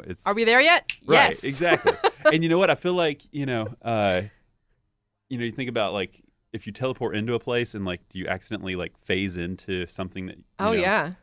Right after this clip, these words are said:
Speaker 1: But I don't know.
Speaker 2: Like, what if
Speaker 1: So maybe
Speaker 2: you
Speaker 1: that's a complication I would have to figure out before. Maybe if I can tell where I'm teleporting to before I go there, then it's okay.
Speaker 2: Yeah, it would also,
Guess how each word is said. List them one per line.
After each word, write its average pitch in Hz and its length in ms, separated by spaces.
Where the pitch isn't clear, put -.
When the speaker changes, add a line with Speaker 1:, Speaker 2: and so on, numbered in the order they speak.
Speaker 1:
But 123 260
I 113 80
don't 113 120
know. 80 140
Speaker 2:
Like, - 140
what 98 80
if - 60
Speaker 1:
So 120 60
maybe 160 140
Speaker 2:
you 139 60
Speaker 1:
that's 131 160
a 120 40
complication 104 640
I 95 40
would 92 100
have 95 120
to 90 80
figure 92 280
out 90 160
before. 90 360
Maybe 104 200
if 101 140
I 98 40
can 90 160
tell 101 380
where 92 140
I'm 85 100
teleporting 87 520
to 90 280
before 85 340
I 82 60
go 85 200
there, 80 260
then 80 160
it's 78 120
okay. 85 400
Speaker 2:
Yeah, 180 200
it - 80
would 208 100
also, 226 380